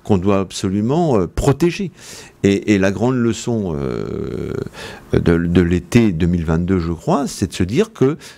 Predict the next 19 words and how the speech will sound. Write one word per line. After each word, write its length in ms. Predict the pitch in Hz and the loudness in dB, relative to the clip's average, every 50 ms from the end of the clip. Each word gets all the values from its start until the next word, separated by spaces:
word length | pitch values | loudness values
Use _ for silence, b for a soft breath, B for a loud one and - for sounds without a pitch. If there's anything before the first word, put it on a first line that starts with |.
| B | B
cette 340 | - - - 110 92 - - | -10 -2 0 0 0 2 2
eau 120 | 120 117 | 2 4
n'est 140 | 107 98 90 | 4 2 0
plus 260 | - - 101 101 101 - - | -2 -4 -4 -6 -4 -2 0
inépuisable, 640 | 110 98 90 82 78 - 82 78 90 85 104 143 175 B B B B _ - | 2 2 2 2 0 -6 -6 -4 -2 -2 -2 -2 -6 B B B B _ 0
qu'il 140 | - 104 92 | 2 2 2
va 100 | 85 78 | 2 0
falloir 280 | - 95 87 78 80 | -2 -2 -2 -2 -4
la 180 | 73 71 67 - _ _ _ _ | -6 -8 -10 -12 _ _ _ _
partager, 600 | - 98 87 - - 113 101 82 - 98 107 135 143 B B B B B B B B - | -2 -2 -2 0 0 0 0 0 -2 -4 -6 -6 -8 B B B B B B B B -4
la 160 | - 82 82 | -2 0 2
gérer 420 | 80 76 76 104 104 95 98 104 110 | 2 4 4 4 4 4 4 2 0
correctement, 840 | - - - 90 87 90 87 - - 101 90 87 92 101 131 - B B B B B B B B - | 0 -2 -2 0 0 -2 -4 -4 -2 -2 0 0 0 -2 -4 -6 B B B B B B B B 2
et, 80 | 101 101 | 2 4
et, 380 | - - 113 110 110 - 107 | 4 4 2 2 2 2 -2
et, 240 | 101 - - 101 101 | -2 0 0 2 2
et 40 | 92 | 2
donc, 460 | 87 104 107 143 180 185 180 - 120 | 2 0 0 0 0 -2 -2 0 0
euh, 220 | 101 95 90 85 | 0 0 0 -2